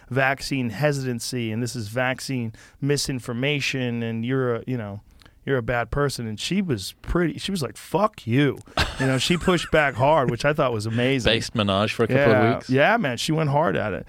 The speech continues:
Speaker 1: And so whenever that happens, there's, then there becomes a problem, right? Here's another problem. Then people get captured by the Republican Party. And then they start talking about that. And then they start saying, "You know what? Fuck that. I'm a Republican now. I'm red-pilled."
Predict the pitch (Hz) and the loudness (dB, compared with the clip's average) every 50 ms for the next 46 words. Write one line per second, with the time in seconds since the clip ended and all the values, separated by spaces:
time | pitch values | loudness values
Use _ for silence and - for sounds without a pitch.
0 | - - - - 156 151 - 202 190 190 185 165 175 180 190 202 208 208 202 190 | -16 -14 -8 -4 -2 0 2 4 4 2 2 2 2 4 4 4 4 4 2 2
1 | 170 160 160 165 175 180 - 160 135 123 117 - - - - - - - - 143 | 2 2 2 2 2 0 0 0 0 0 -2 -6 -8 -16 -20 -20 -20 -6 0 2
2 | 170 208 254 302 294 220 160 170 202 240 285 311 294 269 214 196 143 160 151 135 | 4 4 4 4 2 0 2 2 4 4 4 4 2 2 2 0 0 0 -2 -2
3 | 120 117 - 139 127 113 107 117 110 117 127 135 135 - 127 135 156 156 131 131 | -2 -2 -2 0 0 0 -2 -2 -2 0 0 0 -2 -2 -2 0 0 0 0 -2
4 | 147 143 135 107 123 101 98 - - - 123 135 160 180 175 175 180 156 131 139 | -2 -2 -4 -4 -8 -10 -10 -10 -10 -6 0 0 2 2 2 2 2 2 2 0
5 | 135 127 113 147 139 - - - - 143 135 135 - - 147 123 135 131 131 127 | -2 0 0 0 0 0 0 0 2 2 2 0 -2 -4 -2 0 0 0 2 2
6 | 135 131 - 190 208 262 247 - 131 113 107 82 - - - - _ - _ _ | 0 2 2 2 2 2 0 -4 -6 -8 -8 -8 -10 -12 -14 -18 _ -20 _ _
7 | _ _ _ _ _ _ _ _ _ _ _ - - - 151 147 165 165 160 151 | _ _ _ _ _ _ _ _ _ _ _ -6 -2 0 2 2 2 2 0 0
8 | - 175 147 123 156 143 135 139 - 143 143 135 135 127 127 - 147 175 202 - | 0 0 0 2 2 2 2 2 0 -2 0 2 2 2 2 2 2 2 2 2
9 | - - - - - - - - 139 151 151 151 143 - 160 147 135 - 160 147 | -2 -4 -8 -14 -20 -12 -6 -2 0 2 2 2 2 2 2 2 2 2 0 2
10 | 143 143 143 151 160 165 160 - - 175 170 - - 170 156 135 135 143 151 147 | 2 2 2 2 4 2 2 2 0 -2 0 2 2 2 4 4 4 2 2 2
11 | 143 139 127 - 165 156 156 131 - 127 120 113 107 101 90 95 - - - - | 0 2 2 2 2 2 2 0 -2 -2 -2 -2 -2 -2 -4 -6 -10 -12 -18 -10
12 | - - 139 151 156 156 165 175 147 - 143 127 120 104 92 120 - | -4 0 0 2 4 4 2 2 2 0 0 2 2 0 -2 -6 -10